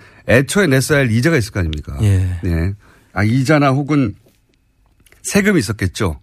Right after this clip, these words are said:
Speaker 2: 그렇죠.
Speaker 1: 예, 뭐 상속세도 있을 수 있고,
Speaker 2: 소득세도
Speaker 1: 소득세도
Speaker 2: 내야
Speaker 1: 있을
Speaker 2: 되고.
Speaker 1: 수
Speaker 2: 예.
Speaker 1: 있고, 그 액수 내에서 장학금을 냈다. 어차피 세금으로 낼 거라고
Speaker 2: 예.
Speaker 1: 생각되는 액수예요, 대략. 예.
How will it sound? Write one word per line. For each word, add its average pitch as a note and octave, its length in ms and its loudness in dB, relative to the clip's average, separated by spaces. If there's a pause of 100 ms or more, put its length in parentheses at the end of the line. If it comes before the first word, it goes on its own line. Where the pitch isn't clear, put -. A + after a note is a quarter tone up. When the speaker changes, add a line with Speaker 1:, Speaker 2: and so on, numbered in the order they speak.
Speaker 2:
그렇죠. G#2 540 -6
Speaker 1:
예, F#2+ 220 2
뭐 D#2 160 -4
상속세도 B2+ 480 -4
있을 F#2 180 -6
수 F#2+ 160 -6
있고, F2+ 320 -4
Speaker 2:
소득세도 G2 640 2
Speaker 1:
소득세도 G2 240 4
Speaker 2:
내야 A2 100 2
Speaker 1:
있을 G2 100 0
Speaker 2:
되고. G#2 80 0
Speaker 1:
수 G2+ 140 -4
Speaker 2:
예. F#2+ 40 -2
Speaker 1:
있고, F#2+ 360 -2 (840)
그 A3+ 640 4 (100)
액수 F#3 480 -2
내에서 E3 560 2
장학금을 C#3 560 -2
냈다. F2 600 -6 (340)
어차피 - 480 0
세금으로 E3 500 0
낼 G2+ 200 -2
거라고 A2 340 0 (280)
Speaker 2:
예. C3 420 0
Speaker 1:
생각되는 F#3 520 0
액수예요, D3 480 0
대략. G2 360 -2 (200)
예. D#2+ 260 -12